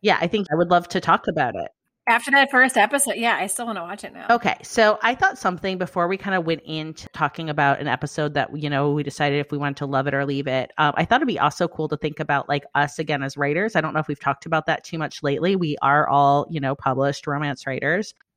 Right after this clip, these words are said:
Speaker 1: I felt like it's only fair to kind of, like, put us into the ring for this too. And so one thing I thought we could talk about is what's your process personally as a writer when you start a story?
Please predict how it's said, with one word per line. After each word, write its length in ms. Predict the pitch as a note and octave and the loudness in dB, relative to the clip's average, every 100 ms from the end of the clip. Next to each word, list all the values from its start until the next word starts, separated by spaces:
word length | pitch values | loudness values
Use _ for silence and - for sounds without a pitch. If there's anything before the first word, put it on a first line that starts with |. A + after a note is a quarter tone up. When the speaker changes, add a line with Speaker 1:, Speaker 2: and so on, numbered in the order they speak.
| _ | _
Speaker 1:
I 100 | - | 0
felt 200 | F3+ F#3+ | 2 2
like 120 | F3+ | 2
it's 100 | F#3+ | 0
only 260 | - G3+ A#3 | 0 2 2
fair 240 | A3 E3+ | 4 6
to 80 | D#3+ | 6
kind 260 | - D3+ D3+ | 4 0 2
of, 100 | D#3 | 2
like, 200 | C#3+ - - | 0 -2 -4
put 140 | E3+ | 0
us 280 | D#3 E3+ - | 2 2 -2
into 300 | - D3+ - | -6 -6 -4
the 100 | D3 | -4
ring 240 | C#3+ C#3 C3+ | -2 -2 -4
for 140 | - | -6
this 260 | C#3+ - - | -6 -8 -6
too. 440 | - A3+ C3 C3+ - | 0 2 2 0 -2
And 160 | D#3+ | -4
so 180 | D#3 F3 | 2 2
one 220 | D#3+ F#3+ | 4 2
thing 120 | A3+ F#3+ | 2 0
I 80 | |
thought 220 | D#3+ D3+ C#3+ | 2 0 0
we 60 | |
could 120 | D#3 | -4
talk 240 | D3+ D3 - | -4 -4 -2
about 300 | D3 C#3+ - | 0 0 2
is 200 | D3+ D3 | -2 -2
what's 420 | D3+ F3+ A#3+ - | 0 2 2 -4
your 180 | D#3 D#3+ | -2 0
process 600 | - D#3+ C#3 - C3+ C3+ | 2 2 2 2 -2 -2
personally 540 | - G#3+ G#3+ - D3+ C#3 | 0 0 0 -2 -2 0
as 100 | C3+ | 0
a 60 | |
writer 320 | C#3 C3+ C3 | 0 0 0
when 180 | C3 D3 | -2 -4
you 140 | D#3 G#3+ | -2 -2
start 340 | - D#3 C3 | 0 -2 -2
a 140 | - B2 | -4 -8
story? 560 | - - B2+ - - | -8 -6 -6 -6 -10